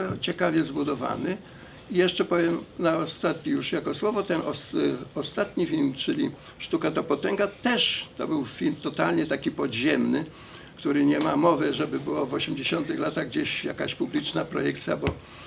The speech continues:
można było nawet sobie nieźle posiedzieć w więzieniu za takie coś, a jeszcze miałem inne filmy,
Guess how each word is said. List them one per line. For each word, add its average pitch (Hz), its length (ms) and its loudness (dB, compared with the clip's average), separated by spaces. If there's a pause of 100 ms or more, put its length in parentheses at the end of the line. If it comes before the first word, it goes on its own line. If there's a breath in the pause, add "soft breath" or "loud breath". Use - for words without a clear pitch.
(400 loud breath)
można - 260 0
było 185 180 2
nawet 170 260 2
sobie 160 260 0
nieźle 160 300 2
posiedzieć 143 540 -2
w - 20 -4
więzieniu 131 640 0
za 180 140 -4
takie 160 280 -4
coś, 185 300 -4
a 160 80 -2
jeszcze 143 300 -2
miałem - 360 -2
inne 139 320 2
filmy, 127 380 -2